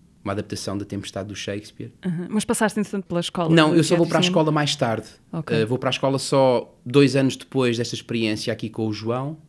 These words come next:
Speaker 1: com o João Ricardo, porque senti necessidade de estruturar melhor o meu percurso. Eu já tinha tido duas experiências em cinema,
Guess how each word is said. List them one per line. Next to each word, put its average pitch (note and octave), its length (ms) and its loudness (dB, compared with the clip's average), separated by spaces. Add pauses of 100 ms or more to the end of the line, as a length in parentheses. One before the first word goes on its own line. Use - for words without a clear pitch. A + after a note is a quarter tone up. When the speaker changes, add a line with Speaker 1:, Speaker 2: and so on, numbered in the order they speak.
Speaker 1:
com F3 120 -12
o - 20 -8
João G2+ 160 -8
Ricardo, A#2+ 500 -10 (640)
porque - 200 -4
senti C#3+ 280 0
necessidade C#3+ 1040 0 (260)
de B2+ 80 -4
estruturar C#3 640 0
melhor C3 260 2
o B2+ 40 0
meu A#2+ 120 0
percurso. A#2 440 -6
Eu A#2 40 -2
já C#3 60 4
tinha C#3+ 160 0
tido C#3+ 220 -6
duas C#3 200 0
experiências C3+ 500 -4
em C3 60 -2
cinema, B2+ 560 -4